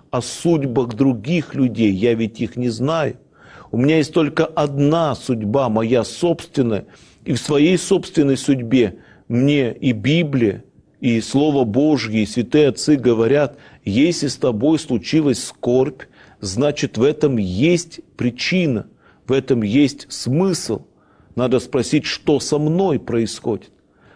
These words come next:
Но человеку как раз, чтобы не задать этот вопрос, постоянно хочется сказать: «А что происходит с другими?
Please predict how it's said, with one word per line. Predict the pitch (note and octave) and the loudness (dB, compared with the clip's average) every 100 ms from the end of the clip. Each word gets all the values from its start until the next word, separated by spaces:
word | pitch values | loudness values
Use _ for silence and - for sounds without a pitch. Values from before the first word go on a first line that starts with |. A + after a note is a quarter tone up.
| _ | _
Но | A2+ G#2+ | -6 -4
человеку | - B2+ B2+ D3+ D3+ A#2 | 0 2 4 2 2 -2
как | B2+ - | -2 -2
раз, | D3+ C#3+ | -2 -2
чтобы | - C#3+ C3 | -2 0 2
не | C3 | 0
задать | A2 C#3+ C#3+ | 0 0 0
этот | C#3 | -2
вопрос, | B2+ A2+ D3+ D#3+ - - - _ | -4 -2 0 0 -4 -16 -20 _
постоянно | B2 - A#2+ D3+ D3+ C3 | -6 0 2 4 2 -2
хочется | - D3 - - C3 | -2 -2 -2 -2 -2
сказать: | - B2 C#3+ C3+ - | 0 0 0 -2 -4
«А | A2 | -6
что | - - A2+ | -4 -2 -2
происходит | - B2+ A#2+ - C3+ A#2+ G#2+ | 0 0 0 -2 0 0 -2
с | |
другими? | G2+ D3 C3 F#3+ F3 A2+ | -2 -2 0 -2 0 -2